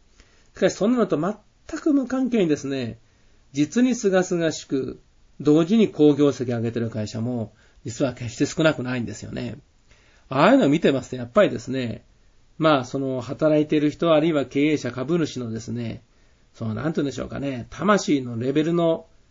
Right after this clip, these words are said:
違いとしか言いようがないんですね。魂のレベルが低いと、ほんと苦労するんですよ。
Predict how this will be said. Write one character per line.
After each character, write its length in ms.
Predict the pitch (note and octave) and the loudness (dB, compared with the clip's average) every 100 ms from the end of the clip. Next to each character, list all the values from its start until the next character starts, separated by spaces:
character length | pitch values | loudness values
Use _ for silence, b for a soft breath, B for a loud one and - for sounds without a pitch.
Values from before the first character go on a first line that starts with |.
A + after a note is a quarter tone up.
| _ _ - | _ _ -14
違 400 | - C3+ D3+ D#3+ | -6 -2 0 2
い 20 | |
と 140 | C#3 | 2
し 100 | C#3 | 0
か 80 | - | -2
言 140 | B2+ B2+ | -6 -2
い 60 | |
よ 120 | E3 | 0
う 40 | F#3 | 2
が 80 | F#3+ | 4
な 100 | F#3+ | 4
い 40 | |
ん 40 | |
で 80 | C#3+ | 0
す 80 | A#2 | -6
ね。 320 | B2 C#3 F3+ - _ b b b _ | -8 -6 -8 -12 _ b b b _
魂 380 | C#3 F3 E3+ D3 | 0 0 0 -2
の 100 | B2 | -2
レ 120 | A#2 | 0
ベ 100 | B2+ | 0
ル 120 | C#3 | 0
が 100 | C#3+ | 0
低 180 | A#2+ D#3+ | 0 0
い 60 | |
と、 100 | D3+ A#2 | 0 -6
ほ 220 | - B2+ | -8 -4
ん 120 | F3+ | -2
と 120 | G#3+ | -2
苦 140 | G#3 B3 | 0 2
労 120 | F#3 | 2
す 120 | - | 0
る 60 | B2 | -8
ん 20 | |
で 80 | A2+ | -10
す 120 | - | -12
よ。 160 | - | -16